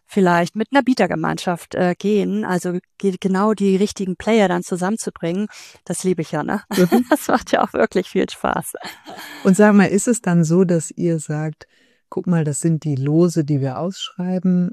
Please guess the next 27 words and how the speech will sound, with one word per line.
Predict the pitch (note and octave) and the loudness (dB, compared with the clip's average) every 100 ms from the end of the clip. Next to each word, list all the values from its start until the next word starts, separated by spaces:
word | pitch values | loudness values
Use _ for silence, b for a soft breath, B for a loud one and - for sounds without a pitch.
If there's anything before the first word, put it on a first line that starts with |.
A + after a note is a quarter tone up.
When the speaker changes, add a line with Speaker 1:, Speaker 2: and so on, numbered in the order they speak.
| - | -6
Speaker 2:
oder | D3+ D3 C#3 C#3 | -4 -4 -2 -4
das, | C3 C3+ - - - | -2 -4 -6 -12 -8
ähm, | C3 C3+ C3+ C3 - _ | -6 -4 -4 -6 -12 _
äh, | - C3+ C3 A#2 B2+ | -12 -10 -8 -8 -6
„das | C#3 - | -6 -4
ist | D#3+ - | -4 -2
die | D#3+ - | -4 0
eine | C#3 E3+ D#3 | 4 6 4
Aufgabe, | D3 F3+ - F#3+ F#3 F3 | 0 -4 -2 -2 0 2
liebe | D#3 E3+ E3 D#3 D3 | 4 4 4 2 0
Agenturen, | D3 C#3+ D3 D3 - F3+ F3+ E3+ | -2 -2 -2 -2 -2 0 0 0
überlegt | C#3+ C#3+ D3 - | -2 -2 -4 0
ihr | D#3+ | 2
doch | E3 E3 D#3 | 2 2 2
mal, | D3 D3 D3+ | 2 2 2
mit | C#3 | 2
wem | C#3+ D3+ | 0 2
ihr | D3 | 2
eine | C3+ | 0
Bietergemeinschaft | F3+ - D#3 C#3 C3+ C#3 - C#3+ - | -2 -2 -2 0 -2 -2 -4 -10 -6
bildet, | C#3+ C#3 C#3 B2+ - | -4 -2 -4 -8 -6
um | D3 C#3 B2+ | -4 -2 -2
das | C3 C#3 - - | -4 -6 -10 -10
sozusagen | D3 B2+ - C3+ | -10 -10 -8 -8
erfüllen | C3+ - E3 G#3 | -6 4 6 6
zu | - | 2
können“? | G#3 G3 G3 A3+ | -6 0 2 2